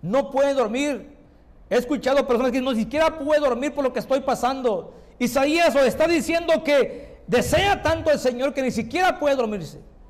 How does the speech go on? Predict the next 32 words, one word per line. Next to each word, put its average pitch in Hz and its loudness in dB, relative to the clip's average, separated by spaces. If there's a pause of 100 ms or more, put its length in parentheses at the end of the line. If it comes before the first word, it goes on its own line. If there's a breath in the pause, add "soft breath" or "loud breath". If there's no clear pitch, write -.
(460)
No 359 -4
puede 359 0
dormirse 320 0
si, - -4
sin 294 2
poder 302 4
estar 330 2
en 320 0
la 311 2
presencia 294 2
del 285 2
Señor. 269 0
Es 285 0
un 311 -2
deseo 330 2
tan 277 -2
grande 330 2
que 285 0
tiene 302 0
por, 208 -6
por 185 -10
Dios. 226 -8 (1400 soft breath)
¿O 139 -4
lo 151 -2
está - -6
aplicando 175 -6
cuando 151 -8
en 143 -8
la 147 -10
noche 175 -6
todos 170 -2
duermen? 190 -6